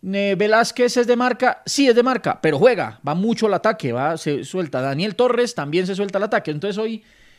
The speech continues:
no es que sean tres de marca férreos ahí, perros de presa, que quitan la pelota y se la entregan a un métrico al otro. No, ellos también van.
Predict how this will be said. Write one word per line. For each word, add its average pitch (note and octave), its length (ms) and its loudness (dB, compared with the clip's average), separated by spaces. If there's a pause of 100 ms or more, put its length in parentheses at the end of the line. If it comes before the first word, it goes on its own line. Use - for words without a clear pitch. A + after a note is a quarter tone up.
(220)
no F3 120 -4
es G3 100 -4
que A#3 120 -4
sean A3+ 180 -2
tres A3+ 220 4
de A3 100 4
marca G#3 380 -2
férreos G3 420 0
ahí, F#3+ 520 0
perros G3 280 0
de E3+ 120 -2
presa, F#3 420 0
que E3 100 -6
quitan F3+ 240 -6
la F#3 100 -4
pelota E3+ 300 -4
y F3+ 60 -6
se F#3 80 -2
la E3 60 -4
entregan D#3 340 -4
a - 20 -6
un D#3 80 -8
métrico D#3+ 300 -10
al E3+ 80 -4
otro. D#3+ 160 -6
No, A#2 120 -4
ellos B2+ 200 -8
también G3+ 280 -4
van. D3+ 360 -4